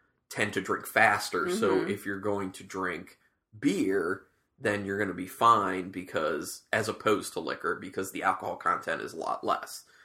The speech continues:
Speaker 1: So you'll drink at the same pace as if you were drinking the liquor because of where you are with your buzz or drunkenness, but you're taking in less alcohol. Like, I understand that that makes sense.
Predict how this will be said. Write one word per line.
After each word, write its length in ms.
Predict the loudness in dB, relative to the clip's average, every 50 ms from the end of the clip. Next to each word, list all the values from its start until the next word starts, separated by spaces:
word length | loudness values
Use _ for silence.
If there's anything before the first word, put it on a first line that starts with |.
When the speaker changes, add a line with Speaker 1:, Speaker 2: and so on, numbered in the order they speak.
| -20 _ _ _ _
Speaker 1:
So 120 | 0 0
you'll 220 | 2 4 2 2 4
drink 220 | 2 2 2 2
at 100 | -2 -4
the 40 | -4
same 320 | -4 0 0 0 0 0 0
pace 340 | 2 2 2 2 0 -4
as 160 | -8 -6 -6 -8 -10 -8 _ -2
if 300 | -2 -2 -2 -4 -12 -10
you 140 | -8 -6 -4
were 140 | -2 -2 -2
drinking 400 | -2 -4 -6 -6 -6 -8 -8 -8
the 80 | -8 -2
liquor 580 | 0 0 0 0 0 -2 -2 0 -2 -2 -4 -12 -16
because 280 | -12 -4 -2 -2 -2
of 120 | -2 -6 -4
where 160 | -2 -2 -2
you 180 | -2 -2 -2 0
are 160 | 0 0 0
with 140 | -2 -6 -8
your 120 | -12 -12
buzz 540 | -6 -2 0 2 2 2 2 0 0 -2 -6
or 260 | -6 -4 -4 -4 -4
drunkenness, 720 | -2 -4 -4 -4 -4 -6 -8 -8 -6 -6 -6 -8 -8 -10 -16 _ -20 -20 -20 -20 _ _ _ 4
but 240 | 4 4 4 2
you're 100 | -2 -6 -6
taking 400 | -2 -4 -4 -2 -2 -4 -4 -4
in 160 | -6 -6 -6
less 200 | -8 -8 -6 -4
alcohol. 520 | -4 -6 -6 -8 -12 -12 -12 -12 -14 -14 -18 -20 _ _ _ _ -2
Like, 120 | 2 4
I 40 | 4 4
understand 360 | 4 2 2 2 0 2 2
that 140 | 0 2 4
that 200 | 2 2 4 2
makes 340 | -2 -4 -6 -8 -10 -6 -2
sense. 460 | 0 0 0 0 -2 -6 -10 -14